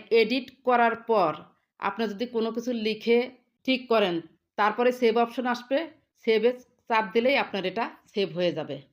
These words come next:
এখানে যে যে তথ্যগুলো চেয়েছে, সব তথ্যগুলো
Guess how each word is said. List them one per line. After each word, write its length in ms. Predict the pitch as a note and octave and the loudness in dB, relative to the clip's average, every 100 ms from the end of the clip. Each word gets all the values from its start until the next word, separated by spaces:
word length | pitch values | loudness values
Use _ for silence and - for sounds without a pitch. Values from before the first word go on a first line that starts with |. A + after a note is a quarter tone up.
| _ _ _ _ _ - | _ _ _ _ _ 0
এখানে 400 | G3+ G3 B3 C4 | 2 4 4 4
যে 220 | G#3+ A3 | 6 6
যে 160 | G#3+ C4 | 8 6
তথ্যগুলো 500 | B3 - A#3+ A#3 B3+ | 6 4 2 2 2
চেয়েছে, 600 | B3 G#3+ G#3+ G#3+ F#3 C#3+ - | 4 4 6 4 0 0 -6
সব 180 | - G#3 G#3 | -2 -2 2
তথ্যগুলো 560 | A3 G3+ A3 G#3+ B3 | 2 2 0 4 2